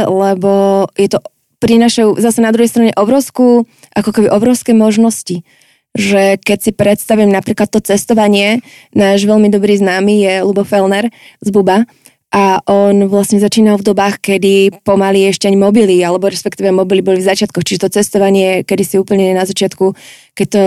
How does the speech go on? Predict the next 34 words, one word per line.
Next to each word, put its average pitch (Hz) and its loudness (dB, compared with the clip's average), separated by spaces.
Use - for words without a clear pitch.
aj 190 0
opisuje, 190 -2
tak 185 -6
to 202 -2
je 190 0
proste 180 -4
kopec 202 -2
príprav 196 0
a 180 -2
si, 196 -6
bol 220 2
si 233 0
aj 214 2
dosť 220 2
obmedzený 190 0
tým, 190 -2
čo - -10
si 185 -6
potom 190 -4
tým 185 -4
pádom 185 -2
o, 180 -2
si 185 -6
mohol 202 2
dovoliť, 202 0
alebo 170 -2
čo - -8
si 170 -12
si 180 -8
dovolil. 190 0
Kdežto 196 0
v 190 0
dnešnej 202 2
dobe 196 0